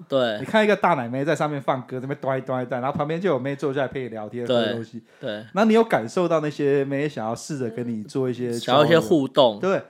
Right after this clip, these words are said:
Speaker 2: 可是干，你就是讲不出一句话来。
Speaker 1: 对。然后弄着弄着，他可能待不到三分钟，他就走了。
Speaker 2: 对啊。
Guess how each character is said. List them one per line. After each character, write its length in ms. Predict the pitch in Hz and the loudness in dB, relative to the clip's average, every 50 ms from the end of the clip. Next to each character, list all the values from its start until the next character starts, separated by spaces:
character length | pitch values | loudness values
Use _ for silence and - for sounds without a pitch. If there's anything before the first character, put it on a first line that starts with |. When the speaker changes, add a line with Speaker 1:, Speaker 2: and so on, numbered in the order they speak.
| _ _ _ _ | _ _ _ _
Speaker 2:
可 120 | - 160 | -6 -2
是 100 | 233 254 | -2 -2
干， 200 | - 240 233 180 | 2 2 2 4
你 80 | 147 131 | 2 2
就 120 | 180 202 | 2 2
是 100 | 208 226 | 2 2
讲 240 | 185 - 151 120 117 | -4 -4 -4 -4 -4
不 80 | 143 | -6
出 180 | 139 - 156 143 | -8 -4 -2 -4
一 60 | 131 | -2
句 140 | 117 135 139 | -2 -4 -4
话 220 | 131 139 123 110 | -2 -2 -2 -2
来。 40 | 101 | 0
Speaker 1:
对。 480 | 104 143 135 127 117 113 104 107 110 110 104 101 127 135 139 143 151 | 4 6 6 6 6 4 0 -4 -10 -14 -18 -20 -20 -20 -20 -18 -10
然 100 | 139 127 | -6 0
后 320 | 135 175 175 170 160 147 - _ - - - | 4 6 6 6 6 4 0 _ -20 -16 -4
弄 200 | - 190 190 170 | 4 6 6 6
着 140 | 147 151 143 | 6 4 6
弄 180 | 160 160 151 131 | 6 6 4 6
着， 160 | 135 127 123 | 2 2 2
他 120 | 147 160 | 2 0
可 100 | - 165 123 | 0 2 0
能 240 | 110 110 113 117 113 | 0 -2 -4 -8 -2
待 200 | - 143 143 143 | 2 4 4 4
不 80 | 139 | 4
到 180 | 120 139 135 131 | 2 2 2 2
三 220 | 123 - 127 120 | 2 0 -2 -2
分 100 | 127 127 123 | -2 -6 -4
钟， 120 | - 120 110 | -4 -4 -4
他 120 | 117 113 | -4 -6
就 80 | 113 104 | -6 -8
走 260 | - - 82 - - | -8 -12 -12 -14 -14
了。 80 | - | -6
Speaker 2:
对 180 | - 175 196 208 | -2 2 4 4
啊。 420 | 196 190 190 185 185 180 175 - | 6 6 6 6 6 4 0 -4